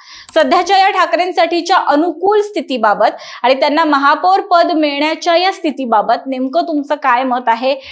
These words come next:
खरोखरच असं होऊ शकतं का? ही वेळ जर ठाकरेंसाठी उत्तम असेल, तर ठाकरेंचा महापौर हा मुंबईमध्ये पुन्हा एकदा बसू शकतो का, सत्ता न येऊन सुद्धा? तुमची मतं, तुमच्या प्रतिक्रिया, तुमच्या भावना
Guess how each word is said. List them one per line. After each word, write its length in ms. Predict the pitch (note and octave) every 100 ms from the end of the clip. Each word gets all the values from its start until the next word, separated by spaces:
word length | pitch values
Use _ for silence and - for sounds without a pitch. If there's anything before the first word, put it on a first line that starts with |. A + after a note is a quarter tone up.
| -
खरोखरच 540 | - D4+ E4 E4 D#4+ D#4+
असं 220 | C4+ C#4
होऊ 280 | C4+ C#4 D#4
शकतं 340 | D#4 C4+ -
का? 260 | C4 C4 C4 C#4
ही 60 | B3+
वेळ 380 | A3+ A3+ C#4 B3 - - _ _ _
जर 260 | G#3+ B3+ C#4+ D4+ - -
ठाकरेंसाठी 680 | C#4+ - D4 E4 D#4+ C#4
उत्तम 440 | D#4+ C4 - D4 C#4+
असेल, 400 | - C4+ G#3+ E3
तर 60 | A#3
ठाकरेंचा 580 | A#3 B3 B3+ C4 C4+ C4+
महापौर 460 | C4 A#3+ A#3+ B3+
हा 60 | C4+
मुंबईमध्ये 560 | B3 B3 A#3+ A#3+ A#3+ C4
पुन्हा 280 | C4 C4
एकदा 180 | B3+ A#3+
बसू 300 | B3 A3 C#4
शकतो 340 | D4 C#4+ - A3
का, 160 | A3+
सत्ता 380 | B3 A3 - A3+
न 160 | A#3 C#4+
येऊन 300 | C4+ A3 A3+
सुद्धा? 280 | A3 G#3 C4 - - -
तुमची 280 | D#4+ D4+ F4
मतं, 240 | D4+ C4+
तुमच्या 320 | C#4+ C#4+ B3+ C4+
प्रतिक्रिया, 440 | B3+ B3 B3 B3+
तुमच्या 340 | B3+ B3 A#3+
भावना 360 | B3+ A#3+ A3+ G#3